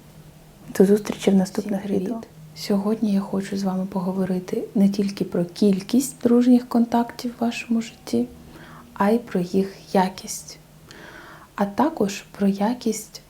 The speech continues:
Speaker 1: контакту в стосунках. Бо інколи ми обираємо бути в стосунках через те, що,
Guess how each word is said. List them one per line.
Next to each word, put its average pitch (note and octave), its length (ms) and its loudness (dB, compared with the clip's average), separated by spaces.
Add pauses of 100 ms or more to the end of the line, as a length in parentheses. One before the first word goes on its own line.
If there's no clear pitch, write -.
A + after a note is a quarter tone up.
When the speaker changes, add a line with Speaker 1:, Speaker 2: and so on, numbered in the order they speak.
(100)
Speaker 1:
контакту G3+ 880 0
в - 40 -16
стосунках. - 1000 0 (680)
Бо G#3+ 120 8
інколи B3+ 540 6
ми G#3 220 4 (160)
обираємо G3 800 2 (300)
бути A3+ 240 2
в G#3 40 -2
стосунках A3 800 0 (720)
через A3 260 0
те, A#3+ 200 2
що, F#3+ 400 -4